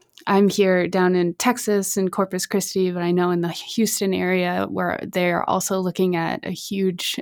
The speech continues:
uh, swinging gate, such as what they have in the Netherlands, to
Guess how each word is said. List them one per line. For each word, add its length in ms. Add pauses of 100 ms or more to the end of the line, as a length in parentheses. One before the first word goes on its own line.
uh, 220
swinging 540
gate, 400
such 300
as 320
what 180
they 140
have 320
in 140
the 80
Netherlands, 640 (540)
to 360